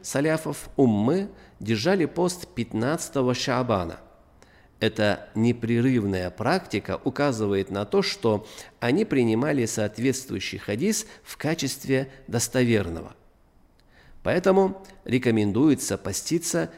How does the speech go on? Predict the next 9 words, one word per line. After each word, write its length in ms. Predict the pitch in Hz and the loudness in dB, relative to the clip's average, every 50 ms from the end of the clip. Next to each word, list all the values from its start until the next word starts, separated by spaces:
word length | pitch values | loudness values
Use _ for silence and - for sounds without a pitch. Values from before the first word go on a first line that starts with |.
| - - - | -20 -14 -6
пятнадцатого 840 | - 113 107 - 110 107 113 131 151 147 - - - 127 123 120 117 | -4 -4 -4 -2 -2 0 2 2 0 -2 -4 -4 -2 0 2 2 0
Шаабана, 640 | 117 - - 113 117 113 104 104 90 85 80 73 - - - _ _ _ _ _ _ _ - | 0 -2 -2 0 0 0 0 0 -2 -2 -6 -10 -14 -18 -20 _ _ _ _ _ _ _ -12
держа 600 | 92 92 101 92 87 87 104 120 147 185 202 - - - | -6 -4 -4 -4 -2 0 0 2 2 0 -2 -4 -8 -12
добровольный 1000 | - 107 101 120 110 104 101 98 95 95 101 117 131 151 160 180 190 202 220 254 262 - - - - | -10 -2 0 0 0 2 0 -2 0 2 4 4 6 6 6 4 4 2 2 0 -4 -8 -16 -16 -8
нафиль 560 | - 92 101 123 143 139 - 151 151 160 185 | -4 0 0 0 0 0 -2 -4 -4 -4 -6
пост. 600 | - - - - 98 85 - - - - - - - _ _ _ _ _ _ _ _ _ _ _ _ _ _ _ _ - - - - - - - - - - - | -8 -12 -10 -10 -10 -8 -8 -12 -14 -14 -20 -20 -20 _ _ _ _ _ _ _ _ _ _ _ _ _ _ _ _ -20 -20 -20 -20 -20 -20 -20 -20 -18 -8 0
Можно 300 | - 180 220 220 196 170 | 4 4 6 6 4 4
также 560 | - 202 190 170 180 180 175 175 - - - - | 4 2 2 4 4 6 4 4 2 -2 -8 -6
держать 720 | 110 110 120 110 110 131 160 170 165 - - - - - | -2 0 0 2 4 4 4 4 4 0 -6 -6 -6 -8